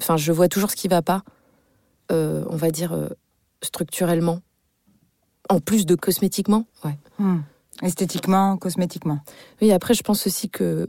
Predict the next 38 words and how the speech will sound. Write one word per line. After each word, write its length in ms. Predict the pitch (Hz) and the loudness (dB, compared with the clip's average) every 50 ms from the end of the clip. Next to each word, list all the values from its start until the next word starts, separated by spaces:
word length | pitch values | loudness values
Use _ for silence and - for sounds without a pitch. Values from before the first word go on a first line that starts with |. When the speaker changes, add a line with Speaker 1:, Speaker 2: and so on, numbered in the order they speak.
| 277 - - | -8 -8 -8
Speaker 1:
je 180 | 170 156 151 | -8 -8 -8
crois 260 | 151 - - 180 175 165 | -10 -8 -2 0 2 2
vraiment 360 | 160 165 170 175 185 185 185 | 2 2 2 2 2 2 0
que 340 | - - 185 170 170 165 160 - - - - - _ - | 0 -2 -2 -2 -2 -4 -4 -8 -14 -20 -20 -20 _ 0
la 100 | 185 170 | 0 0
conscience 460 | - - 185 - - 190 190 - - | 2 2 0 2 4 2 2 2 0
et 20 | 175 | -2
le 60 | 175 | -2
corps, 200 | - - 185 - | 0 0 -2 0
c'est 120 | - - | 2 2
la 100 | 156 156 | 2 4
même 160 | 165 160 156 151 | 4 4 2 0
chose. 300 | - - 190 202 190 - _ - _ _ - - _ _ _ _ _ _ - | -2 -2 -2 -2 -2 -4 _ -20 _ _ -20 -20 _ _ _ _ _ _ -10
Du 220 | 175 160 165 160 | -6 -4 -4 -6
coup, 320 | - - - 196 196 196 190 | -6 -4 -2 2 4 4 4
euh, 680 | 170 160 156 156 151 151 151 151 147 147 143 143 147 - _ _ _ _ _ _ _ _ _ - | 4 2 2 0 -2 -2 -4 -4 -4 -4 -6 -6 -8 -10 _ _ _ _ _ _ _ _ _ -8
souvent, 300 | 175 - - 190 180 190 | -8 -2 0 4 4 6
on 80 | 196 175 | 4 4
sépare, 600 | 160 - - 170 - - 185 185 196 - - _ _ _ _ _ _ _ _ _ _ _ _ _ - | 2 2 0 0 2 2 -2 -2 -2 -4 -8 _ _ _ _ _ _ _ _ _ _ _ _ _ -6
alors 280 | - 160 160 160 156 - | -2 -2 -2 -2 -2 -4
que, 140 | - - 151 147 143 151 151 143 - - | -4 -2 0 2 2 0 -2 -6 -6 -4
alors 200 | 160 160 160 - | -4 -4 -4 -4
que 100 | - 160 | -4 -6
je 100 | 151 - | -6 -6
crois 180 | - - 165 160 | -6 -6 -8 -4
pas 160 | - 151 151 | -2 0 0
du 140 | 147 156 147 | 0 0 -4
tout. 180 | - - 190 175 _ _ - | -2 -4 -4 -4 _ _ -4
Et 140 | 175 160 | -2 -2
Speaker 2:
C'est 140 | 156 - 175 | 0 0 2
Speaker 1:
que 40 | 160 | 2
Speaker 2:
pour 80 | 156 156 | 2 2
ça 160 | 165 190 196 | 2 2 2
que 80 | 190 190 | 2 2
la 60 | 170 | 2
location 460 | 156 151 147 170 156 151 - 196 196 | 2 2 0 0 -2 -2 0 -2 -2
serait 160 | 175 - 180 | 0 0 -2
difficile. 680 | 165 151 143 - - 165 - - 208 202 170 160 151 | -2 -2 -4 -4 -6 -8 -4 0 0 2 2 0 -2